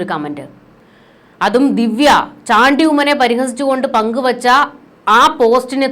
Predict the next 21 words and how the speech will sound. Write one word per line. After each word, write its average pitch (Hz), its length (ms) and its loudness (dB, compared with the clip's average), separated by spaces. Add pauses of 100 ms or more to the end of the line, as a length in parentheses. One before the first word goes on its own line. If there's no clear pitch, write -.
(120)
താഴെയാണ് 226 720 2 (800)
പലരും 285 480 4
വന്ന് 254 280 2 (460)
ദിവ്യയെ 262 400 2
തെറി 208 220 0
വിളിക്കുന്നത്. 160 440 -4 (720)
അതായത് 269 460 4 (280)
ദിവ്യ 233 260 0 (100)
ഇട്ട 285 140 -2 (140)
പോസ്റ്റ് 254 400 0 (280)
അടപടലം 262 680 0
പൊട്ടി 226 300 -2 (240)
ദിവ്യയ്ക്ക് 277 460 -2
തന്നെ 233 240 -2 (200)
പണിയായിരിക്കുന്നു 214 840 -2
എന്ന് 180 200 -6
സാരം. 139 300 -8 (1600)
നേരത്തെ 330 400 2
കണ്ണൂർ 294 280 2 (100)
ജില്ലാ 285 260 2
പഞ്ചായത്ത് 262 420 0